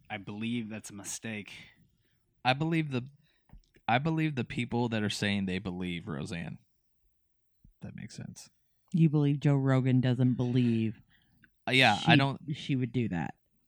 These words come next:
Speaker 2: I don't think
Speaker 3: intentionally.
Speaker 2: Joe Rogan is the type of dude that would, if he had any inkling that she was lying and she just said it and said the Zambian thing to make it up, that he would support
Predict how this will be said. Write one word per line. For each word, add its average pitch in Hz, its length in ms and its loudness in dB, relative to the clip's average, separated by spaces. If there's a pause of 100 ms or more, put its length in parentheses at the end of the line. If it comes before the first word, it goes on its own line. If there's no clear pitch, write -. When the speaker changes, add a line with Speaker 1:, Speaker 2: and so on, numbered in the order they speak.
(160)
Speaker 2:
I - 40 8
don't 123 100 8
think 147 80 8
Speaker 3:
intentionally. 135 340 2
Speaker 2:
Joe 135 140 2
Rogan 127 380 -4
is 117 120 -6
the 110 100 -6
type 110 300 0
of 107 160 -6
dude 120 460 -4 (840)
that 107 280 2
would, 104 580 -2 (720)
if - 240 0
he 127 560 2
had 120 240 0
any 110 260 0
inkling 104 640 -4 (760)
that - 140 -8
she - 120 -4
was 101 160 -8
lying 104 460 2
and 92 120 -10
she - 140 -8
just 95 240 -8
said 104 160 -2
it 95 140 -4
and 92 100 -14
said 95 160 -8
the 95 60 -10
Zambian 95 420 -8
thing 98 160 -8
to 92 60 -10
make 92 240 -8
it 101 60 -6
up, 101 260 -2 (340)
that 101 140 -4
he 120 260 -4
would 104 240 -4
support 101 640 -6